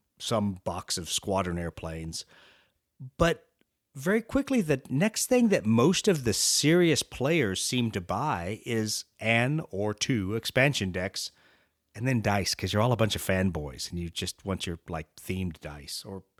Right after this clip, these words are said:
maybe it's 'cause your starter set dice suck that <laughs> bad, Brett. <laughs> So,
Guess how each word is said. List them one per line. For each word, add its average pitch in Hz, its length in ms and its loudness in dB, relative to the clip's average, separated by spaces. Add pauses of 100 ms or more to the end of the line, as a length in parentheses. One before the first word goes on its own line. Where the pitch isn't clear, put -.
(360)
maybe 107 160 -8
it's - 100 -10
'cause 98 240 -6
your 87 140 -12
starter 92 300 -8
set - 220 -8
dice 76 220 -10
suck - 280 -6
that 80 160 -6
<laughs> - 320 4
bad, 143 280 4 (240)
Brett. 107 420 -2
<laughs> - 20 -4 (1900)
So, 127 500 6